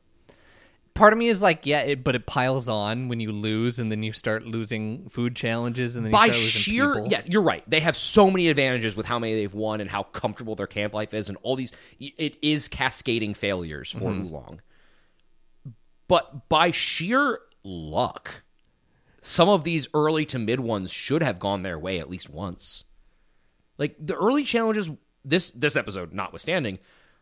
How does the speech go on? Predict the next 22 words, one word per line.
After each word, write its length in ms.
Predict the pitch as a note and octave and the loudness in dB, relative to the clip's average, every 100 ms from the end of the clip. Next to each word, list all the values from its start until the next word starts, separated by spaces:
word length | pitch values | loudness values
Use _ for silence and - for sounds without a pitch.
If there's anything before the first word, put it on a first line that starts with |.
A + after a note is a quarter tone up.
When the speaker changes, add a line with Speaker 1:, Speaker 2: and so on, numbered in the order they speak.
| _ | _
Speaker 2:
a 60 | C#3+ | -2
lot 180 | D#3+ C4 | 0 2
of 60 | |
the 60 | D#4+ | 2
immunity 260 | B3+ A#3+ | 2 0
challenges 420 | A3+ A#3+ A#3 G#3+ F#3+ | 0 0 0 0 -6
have 240 | - B3+ E3+ | 0 0 6
been 200 | C4 C#4 | 6 6
fairly 420 | - G#3 D4+ C#4 | 4 4 6 2
close. 640 | E3+ C#4 C4+ - - - - _ _ _ _ _ _ _ _ _ _ _ - | 0 0 0 -2 -6 -6 -10 _ _ _ _ _ _ _ _ _ _ _ -4
And 120 | F3+ G#3+ | 2 4
then, 100 | A#3 | 6
like, 180 | G#3+ | 4
one 360 | D3+ D3 F#3+ G#3+ | 2 2 4 6
thing 160 | G#3+ G#3 | 2 6
happens 480 | F3 D#3+ D3 D3+ | 6 6 2 0
and 200 | - C#3+ | 0 0
they 120 | D3 C#3 | 0 -2
can't 300 | - C#3+ B2+ | 0 -2 -2
recover. 420 | A#2+ F2 - - _ | -6 -6 -8 -18 _
Speaker 1:
Yep. 220 | A2 G2+ _ _ _ _ _ _ _ _ _ _ _ _ _ _ _ _ | -8 -8 _ _ _ _ _ _ _ _ _ _ _ _ _ _ _ _
Speaker 2:
It, 300 | C#3 C#3 B2 | -4 -2 -4